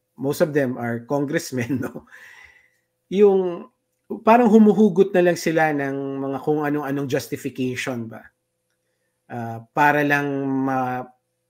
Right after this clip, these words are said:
ma-, meron lang yung, ah, may, may masabi sila na merong sense na matino. Pero for us, no, for us na talagang pinag-aaralan yung Constitution, eh, nakikita naman natin na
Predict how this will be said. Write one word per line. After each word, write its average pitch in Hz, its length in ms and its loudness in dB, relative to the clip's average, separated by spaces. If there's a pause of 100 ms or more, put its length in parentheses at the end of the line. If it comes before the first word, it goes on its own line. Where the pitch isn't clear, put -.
(160)
ma-, 226 180 -2
meron 262 240 2
lang 240 160 2 (140)
yung, 226 560 -2
ah, 208 180 -8
may, 190 380 0
may 185 240 0 (1400)
masabi 170 400 2
sila 156 320 -2
na 139 560 -4
merong 139 320 -4
sense 147 560 -4
na 131 400 -6
matino. 120 560 -6 (960)
Pero 190 320 4 (1800)
for 185 320 8
us, 196 320 4
no, 156 160 -4
for 156 240 -2
us 156 400 -2
na 147 160 -4
talagang 143 480 -4
pinag-aaralan 139 800 -4
yung 131 80 -10
Constitution, 135 800 -8
eh, 170 240 -8
nakikita 180 560 -4
naman 160 320 -2
natin 135 400 -4
na 131 140 -6